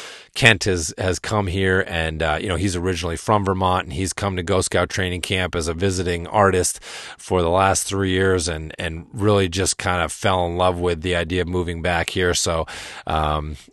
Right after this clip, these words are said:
you know, he's moving back, and it's just, hey, we're getting a whole fucking world built here. It's, it's amazing. Um, and again, those things don't happen if you don't just chase your dreams. You know, if you play it safe, you're gonna end up with a safe, mundane life. If you want a run of the mill,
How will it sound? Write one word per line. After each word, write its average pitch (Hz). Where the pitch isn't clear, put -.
you 87
know, 82
he's 87
moving 85
back, 87
and 80
it's -
just, -
hey, 98
we're 82
getting 104
a 87
whole 107
fucking 104
world 92
built 95
here. 85
It's, 82
it's 92
amazing. 85
Um, 78
and 85
again, 113
those -
things 131
don't 139
happen 156
if -
you 113
don't 113
just -
chase 117
your 95
dreams. 82
You 92
know, 92
if 82
you 92
play 135
it 110
safe, 127
you're 95
gonna 101
end 101
up 98
with 98
a 87
safe, 110
mundane 95
life. 87
If 82
you 113
want 120
a -
run 104
of 101
the 101
mill, 101